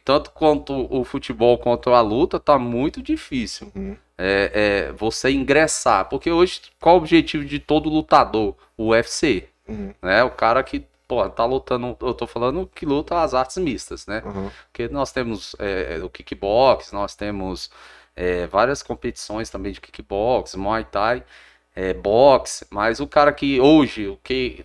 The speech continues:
Speaker 1: tem uma visão mundial mesmo é o U F C. Então, assim, quanto mais cedo o cara conseguir ingressar, conseguir ter apoio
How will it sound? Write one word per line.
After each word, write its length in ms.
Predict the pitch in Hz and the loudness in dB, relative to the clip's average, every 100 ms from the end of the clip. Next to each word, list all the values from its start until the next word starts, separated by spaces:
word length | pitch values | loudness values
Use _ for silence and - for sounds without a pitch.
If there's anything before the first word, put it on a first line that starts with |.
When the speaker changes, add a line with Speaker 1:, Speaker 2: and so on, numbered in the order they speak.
| _ | _
Speaker 1:
tem 100 | 120 | 0
uma 100 | 123 | 2
visão 380 | 120 127 117 123 | 0 -2 -2 0
mundial 600 | 123 143 151 135 120 131 | 0 -2 0 2 4 4
mesmo 400 | 123 117 131 156 | 2 -2 -4 -4
é 40 | 160 | -6
o 80 | |
U 80 | 165 | -6
F 100 | 180 | -8
C. 240 | - 90 - _ - _ _ | -10 -14 -14 _ -20 _ _
Então, 300 | 95 - 127 | -14 -2 0
assim, 320 | 139 - 127 104 | 2 0 -6 -4
quanto 340 | - 311 320 | -2 -2 2
mais 240 | 202 165 | 4 4
cedo 240 | - 131 120 | 4 2 2
o 60 | |
cara 240 | - 127 123 | 4 6 6
conseguir 580 | 147 147 - 131 - 170 | 4 -4 -6 -8 -6 -4
ingressar, 800 | 226 196 156 - - 117 107 101 | -2 0 0 -2 -2 2 2 0
conseguir 400 | 113 - - - | -6 -10 -10 -6
ter 160 | - | 0
apoio 720 | 190 - - 123 127 120 101 | 0 0 0 4 6 4 2